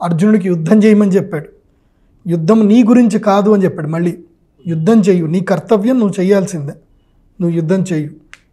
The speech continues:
యుద్ధం చేయకుండా మాత్రం వెళ్ళకని" చెప్తాడు. So,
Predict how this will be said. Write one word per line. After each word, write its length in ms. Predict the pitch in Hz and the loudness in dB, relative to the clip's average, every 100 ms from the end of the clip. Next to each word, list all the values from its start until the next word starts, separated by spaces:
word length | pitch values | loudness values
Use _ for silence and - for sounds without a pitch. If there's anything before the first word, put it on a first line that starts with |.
| - | -6
యుద్ధం 260 | 165 190 | -2 0
చేయకుండా 420 | 196 196 202 208 202 | 2 2 2 0 -2
మాత్రం 280 | 190 190 | -2 -4
వెళ్ళకని" 360 | 175 175 170 147 | -2 -2 -4 -10
చెప్తాడు. 320 | 147 - 165 _ _ _ _ _ _ _ _ 202 | -12 -16 -20 _ _ _ _ _ _ _ _ 0
So, 280 | 185 185 | 0 0